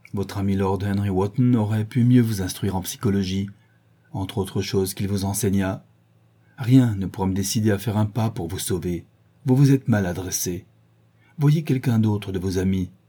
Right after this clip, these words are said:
Ne vous adressez pas à moi. Alan, c'est un meurtre. Je l'ai tué. Vous ne savez pas tout ce qu'il m'avait fait souffrir. Quelle qu'était mon existence, il a plus contribué à la faire ce qu'elle fut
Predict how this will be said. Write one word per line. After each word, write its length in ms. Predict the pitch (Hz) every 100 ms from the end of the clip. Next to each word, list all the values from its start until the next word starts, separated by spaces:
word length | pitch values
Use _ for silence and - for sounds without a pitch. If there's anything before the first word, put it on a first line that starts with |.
| _ -
Ne 40 |
vous 160 | 117 110
adressez 380 | 110 110 104 110
pas 220 | - 98
à 40 |
moi. 320 | 87 87 90 - _ _ _ _ _ _ _ _ -
Alan, 380 | 113 110 104 90 - _ _ _ _ _ _ -
c'est 260 | - 110 104
un 60 |
meurtre. 500 | 110 113 107 - - _ -
Je 140 | 104
l'ai 140 | 95
tué. 400 | 98 127 120 110 - _ _ _ _ _ _
Vous 100 | 101
ne 60 | 95
savez 240 | 110 98
pas 260 | 98 101 90
tout 140 | 90
ce 100 | 85
qu'il 160 | - 92
m'avait 240 | 85 92
fait 140 | 92 101
souffrir. 640 | - 92 - 87 82 - _ _ _ _ _
Quelle 220 | 135 143
qu'était 300 | 143 120 135
mon 140 | 120 104
existence, 680 | 98 101 - 120 120 117 - - - -
il 140 | 120
a 60 | 92
plus 360 | - 156 -
contribué 440 | - 107 - 101 98
à 40 |
la 140 | 92 95
faire 240 | 120 104
ce 80 | -
qu'elle 180 | 110 101
fut 340 | - 147